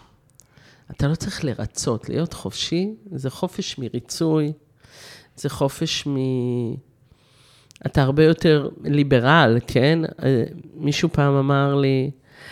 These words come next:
"את יודעת, שיטת סאטיה, השיטה שפיתחת, נורא מזכירה קבלה." מישהו פעם אמר לי, "זה נורא מזכיר, אה,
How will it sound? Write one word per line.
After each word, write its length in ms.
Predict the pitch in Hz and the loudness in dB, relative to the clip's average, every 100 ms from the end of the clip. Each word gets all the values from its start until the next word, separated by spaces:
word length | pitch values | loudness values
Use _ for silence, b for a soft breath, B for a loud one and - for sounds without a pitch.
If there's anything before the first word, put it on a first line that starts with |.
| B - | B -4
"את 100 | 214 | -2
יודעת, 380 | 277 294 269 | 2 2 2
שיטת 400 | - 175 - 247 | -2 -2 -2 -2
סאטיה, 500 | - - 226 - 208 | 0 2 2 4 4
השיטה 380 | 170 - 147 208 | 4 2 0 0
שפיתחת, 560 | - 220 185 - 190 - | 0 -2 0 -2 -2 0
נורא 220 | 175 233 | 0 0
מזכירה 460 | 247 - - 190 185 | -2 -4 -4 -4 -2
קבלה." 720 | - 170 151 151 175 170 156 | -2 0 2 2 2 2 0
מישהו 260 | 151 - 160 | -2 -4 -6
פעם 160 | 147 | -4
אמר 200 | 147 147 | -4 -4
לי, 100 | 147 | -4
"זה 120 | 143 139 | -4 -4
נורא 240 | 143 165 | -4 -2
מזכיר, 680 | 196 - - - 170 165 | -2 -4 -8 -4 0 0
אה, 40 | 160 | 0